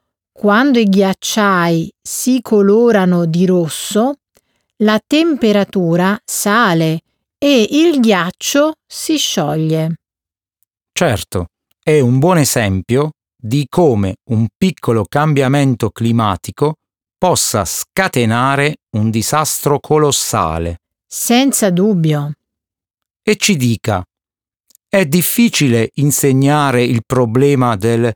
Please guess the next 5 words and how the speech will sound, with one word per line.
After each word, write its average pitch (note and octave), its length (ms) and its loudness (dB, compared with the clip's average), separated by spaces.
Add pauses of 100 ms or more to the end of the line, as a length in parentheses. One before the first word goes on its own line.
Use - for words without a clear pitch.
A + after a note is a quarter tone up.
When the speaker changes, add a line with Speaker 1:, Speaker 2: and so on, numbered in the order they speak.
(160)
Speaker 2:
surriscaldamento C3+ 1400 0
globale A2+ 680 0 (320)
ai B2+ 180 2
suoi B2 320 0
studenti? C3+ 760 -2